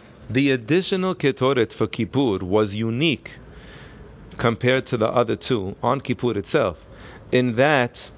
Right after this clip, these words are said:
it was only two cupped handfuls worth of spices, whereas all year long, it was half a maneh in the morning and half a maneh in the afternoon.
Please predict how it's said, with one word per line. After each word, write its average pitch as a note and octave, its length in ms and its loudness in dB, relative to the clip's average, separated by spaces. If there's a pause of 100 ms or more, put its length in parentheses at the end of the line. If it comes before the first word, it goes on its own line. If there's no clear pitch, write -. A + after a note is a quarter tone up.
(560)
it B2 80 4
was A2+ 300 2
only C#3+ 460 2
two E3 720 0 (800)
cupped - 380 4
handfuls A#2+ 600 0
worth A#2 320 0
of G#2+ 220 0
spices, C#3+ 680 -4
whereas A2+ 320 4
all C#3+ 240 2
year C#3+ 200 2
long, C3 460 0 (520)
it C3 80 4
was C3 220 0
half C3+ 320 2
a C#3+ 40 2
maneh B2+ 560 2
in A#2+ 140 -2
the A#2 80 -2
morning A#2 420 0
and G#2 80 -2
half B2 300 0
a - 20 0
maneh A2+ 460 0
in G#2+ 160 -2
the G2+ 100 0
afternoon. G#2 420 -4